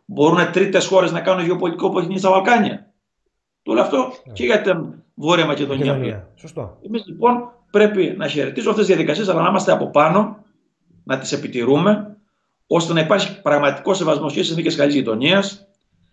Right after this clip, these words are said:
Speaker 1: και εσωτερικό σεβασμός στα ανθρώπινα δικαιώματα και το κράτος δικαίου, διότι εμείς θέλουμε ευημερία. Το συμφέρον της Ελλάδας είναι η γεωπολιτική ειρήνη στην ευρύτερη περιοχή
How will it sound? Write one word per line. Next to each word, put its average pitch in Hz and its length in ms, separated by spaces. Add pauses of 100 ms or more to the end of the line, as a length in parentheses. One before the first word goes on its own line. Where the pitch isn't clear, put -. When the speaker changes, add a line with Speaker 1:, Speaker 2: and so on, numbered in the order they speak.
(260)
Speaker 1:
και - 140
εσωτερικό 180 420
σεβασμός 160 320
στα 151 100
ανθρώπινα 151 260
δικαιώματα 151 840
και - 100
το 170 100
κράτος 156 200
δικαίου, 156 180
διότι 180 160
εμείς 175 140
θέλουμε 185 220
ευημερία. 143 640
Το 143 80
συμφέρον 170 360
της 131 180
Ελλάδας 147 680 (320)
είναι 190 480
η 147 100
γεωπολιτική 143 1000
ειρήνη 139 320
στην 151 140
ευρύτερη 131 300
περιοχή 110 600